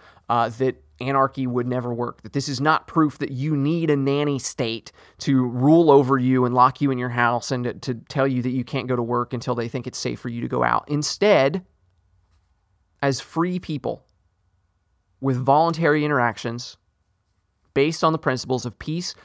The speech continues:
property rights, and free markets, not only could we survive a pandemic, not only could we save humanity from the coronavirus or whatever else is out there trying to kill us, but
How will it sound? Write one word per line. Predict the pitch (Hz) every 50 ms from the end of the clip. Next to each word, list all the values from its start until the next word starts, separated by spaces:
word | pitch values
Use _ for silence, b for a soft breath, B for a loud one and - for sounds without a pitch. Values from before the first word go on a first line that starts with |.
| b b b
property | - 135 131 - 135 131
rights, | 127 127 123 123 120 -
and | - - 127 123
free | - - 139 160
markets, | 185 151 127 123 123 127 123 - - - - - _ _ _ _ _ _ _
not | - 143 160 185
only | 196 185 175 160
could | - 175 135 139
we | 160
survive | 147 - - 139 120 127 117 120 127 131 131 127 127 _ _ _ _ _ _ _
a | -
pandemic, | - 127 127 120 113 117 113 123 127 - _ _ _ _ - 131
not | 143 160
only | 165 180 180 180 175
could | - 175 151
we | 160 156
save | 139 - - - 156 160 165 170 151
humanity | - - 160 143 131 127 131 131 127 120 127 135
from | - - 139
the | 127 127
coronavirus | - - 127 127 127 131 123 113 120 123 123 123 131 139 - -
or | 127 123 120
whatever | 113 113 131 127 127 123 120 123 127
else | 123 127 - -
is | 120 127
out | 117 120 123
there | - 123 123 127
trying | - - 135 131 123
to | -
kill | - - 156 143
us, | 127 131 135 -
but | - - 139 131 127 -